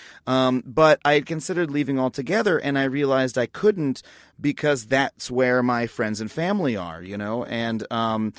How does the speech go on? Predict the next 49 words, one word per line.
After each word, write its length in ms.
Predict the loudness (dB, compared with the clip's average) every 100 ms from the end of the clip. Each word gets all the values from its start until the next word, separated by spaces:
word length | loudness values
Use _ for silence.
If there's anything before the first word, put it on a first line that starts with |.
| -16 -6
so, 180 | 2 4
you 120 | 4
know, 100 | 2
I 100 | 2
just 220 | 0 -4
did, 240 | 0 0 2
uh, 120 | 0
I 80 | -2
just 140 | -4
went 140 | -6
on 80 | -6
tour 320 | -4 0 4
and 140 | 2 0
had 140 | -4
some 120 | -6
nice, 320 | -6 -6 -8 -8
you 120 | -8
know, 220 | -6 -8 -8
uh, 160 | -10
things 300 | -8 -8 -8
broadcast 500 | -6 -8 -6 -8 -6
on 100 | -10
T 160 | -6 -4
V. 320 | 2 2 2 -4 -16
And 220 | -6 -4 0
so 380 | 2 2 2
that 260 | 2 0 0
was 140 | 0
how 160 | 2 0
people 340 | 0 -6 -4
told 380 | -4 2 2 2
me, 320 | -2 -4 -6 -8 -18 -6
"Oh 140 | -2
my 160 | 2 2
God, 240 | 4 2
we 100 | 2
saw 280 | 0 0 4
it. 180 | 2 2
Good 180 | -4 -2
job," 400 | 0 0 0 -6 -10
you 160 | -4 -2
know? 300 | -2 -2 -2
Um, 460 | -2 -2 0 -2 -6 -16 -20 -4
and, 180 | -2 -2
and 180 | -2 0
that's 160 | 0 0
such 200 | -6 -4
an 60 |
important 680 | -4 0 2 2 0 -2 -4